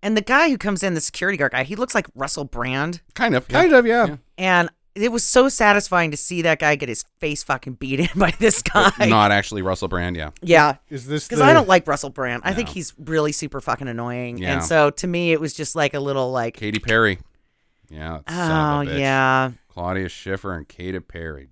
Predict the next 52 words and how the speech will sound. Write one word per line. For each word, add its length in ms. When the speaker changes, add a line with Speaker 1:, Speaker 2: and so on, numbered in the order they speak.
Speaker 2:
Bad 400
taste 340
in 160
dudes. 520
Speaker 3:
Is 120
this 160
the 280
episode 340
where 80
we 120
just 140
talk 220
about 380
people 300
we 120
wanna 260
punch 320
in 100
the 60
face? 360
Speaker 2:
Yeah, 340
Speaker 1:
<laughs> 40
Speaker 2:
because 420
Speaker 1:
That 120
Speaker 2:
they, 80
Speaker 1:
we 60
wanna 120
Speaker 3:
Or 20
balls. 320
Speaker 1:
push 220
over. 300
Speaker 2:
'cause 140
they 100
bang 320
hot 240
ladies. 460
Yeah, 260
nice. 240
Speaker 1:
That 80
we 80
wanna 180
push 200
over 180
with 120
their 100
hands 180
in 60
their 100
pockets. 480
Speaker 2:
Yeah. 880
Um, 160
so 580